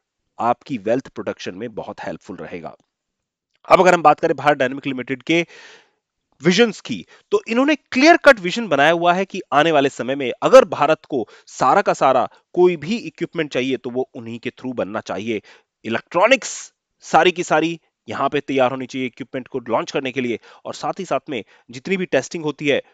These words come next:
वो सारी की सारी पूरी यहीं पे करेंगे। भारत के प्रधानमंत्री श्री नरेंद्र मोदी जी का विजन है कि भारत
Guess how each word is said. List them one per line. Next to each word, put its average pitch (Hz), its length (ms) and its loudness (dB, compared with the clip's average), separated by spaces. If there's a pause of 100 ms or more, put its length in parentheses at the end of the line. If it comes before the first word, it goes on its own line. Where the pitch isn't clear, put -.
(100)
वो 120 120 -8
सारी 98 260 -6
की 104 100 -14
सारी 101 220 -8
पूरी 104 240 -16
यहीं 101 180 -16
पे 98 120 -10
करेंगे। 95 360 -8 (320)
भारत 269 320 6
के 254 80 4
प्रधानमंत्री 208 640 2
श्री 202 180 -4
नरेंद्र 180 480 4
मोदी 160 260 0
जी 175 100 -6
का 160 100 4
विजन 143 280 -2
है 156 100 -6
कि 151 100 -8
भारत 117 300 -2